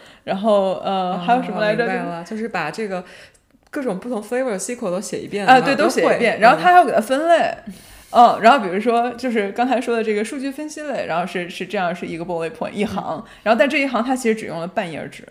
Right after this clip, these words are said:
Speaker 2: 啊，
Speaker 1: 然后它右边它是没有的嘛。
Speaker 2: 了解。嗯。
Speaker 1: 然后它接下来说是，呃，办公软件类，
Speaker 2: 嗯。
Speaker 1: 然后把 Microsoft 的 Office、Excel、PowerPoint、
Speaker 2: <laughs>
Speaker 1: Word 全都写一遍。
Speaker 2: OK。
Speaker 1: <laughs> 觉得真的很有趣，就真的是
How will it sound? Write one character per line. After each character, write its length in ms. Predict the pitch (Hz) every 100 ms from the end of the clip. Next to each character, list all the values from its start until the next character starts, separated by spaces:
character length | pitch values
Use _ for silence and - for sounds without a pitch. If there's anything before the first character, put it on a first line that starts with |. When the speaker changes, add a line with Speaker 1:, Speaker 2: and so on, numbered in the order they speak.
| -
Speaker 2:
啊， 180 | 175 170
Speaker 1:
然 80 | 180
后 80 |
它 80 | 208
右 140 | 220 247
边 200 | 214 220
它 80 | 214
是 100 | 196
没 120 | 160
有 140 | 190 -
的 60 |
嘛。 100 | 95
Speaker 2:
了 60 | 113
解。 60 | -
嗯。 160 | 185 180
Speaker 1:
然 100 | 202
后 160 | 240
它 80 | 254
接 120 | 247
下 100 | 233
来 180 | 202 202
说 220 | 214 202
是， 200 | 220 202 185
呃， 120 | 190
办 200 | 196 254
公 120 | 254 277
软 160 | 214
件 240 | - 214 160
类， 140 | 78 - _ -
Speaker 2:
嗯。 120 | 180
Speaker 1:
然 120 | 196
后 100 | 240
把 380 | 208 190 170 - - _
Microsoft 680 | 247 277 269 269 240 202 202
的 180 | 170 -
Office、 640 | 254 311 302 208 190 - - -
Excel、 480 | 165 - 277 233 - - -
PowerPoint、 600 | 277 285 - 269 208 269
Speaker 2:
<laughs> 40 |
Speaker 1:
Word 340 | 294 320 208 247
全 340 | - 240 226 240
都 160 | 339 440
写 280 | - 180 -
一 80 |
遍。 160 | 175 214 - -
Speaker 2:
OK。 300 | 330 185 170 175
Speaker 1:
<laughs> 220 | - -
觉 120 | - 339
得 80 |
真 140 | 359 370
的 100 | 370
很 140 | 262
有 180 | 254 180
趣， 200 | - 214
就 140 | 196 247
真 160 | 339
的 100 | 330
是 400 | 311 254 196 143